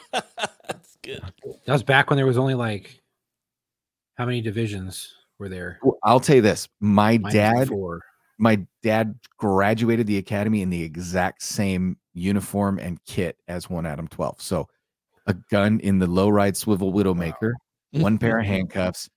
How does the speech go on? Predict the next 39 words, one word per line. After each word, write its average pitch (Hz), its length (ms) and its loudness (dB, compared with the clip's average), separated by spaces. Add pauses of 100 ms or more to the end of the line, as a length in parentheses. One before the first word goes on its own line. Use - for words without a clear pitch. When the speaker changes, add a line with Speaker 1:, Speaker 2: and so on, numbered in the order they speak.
(240)
Speaker 3:
a - 80 -8
stick, - 540 -4 (400)
two 120 180 2
dump 110 380 0
loaders, 90 520 0 (380)
a 98 80 2
Speaker 2:
Was 90 220 4
he, 120 60 4
Speaker 3:
bruised 156 160 0
Speaker 2:
did 147 140 0
he 101 140 -2
get, - 140 -2
Speaker 3:
crown, 90 120 -10 (340)
and 95 100 -2
a - 20 -2
Speaker 2:
did - 80 -12
Speaker 3:
call 113 220 0
Speaker 2:
he - 20 4
get 202 120 2
Speaker 3:
box. 147 60 -2
Speaker 2:
hired 165 240 6
on 139 400 -4 (500)
when, 117 420 -2
Speaker 3:
<laughs> - 120 -18
Speaker 2:
when 117 240 -6
Van 123 260 -4
Speaker 3:
Mm. 120 200 -2
Speaker 2:
Nuys 120 100 -6
was 104 360 -6 (260)
basically 117 640 -2 (300)
the 123 80 -2
division 113 520 -4
for 113 240 -4
the 95 120 -8
Valley? 90 520 -10 (400)
Like, 101 300 -12
all 104 260 -2
of 113 120 -4
it? 123 180 -8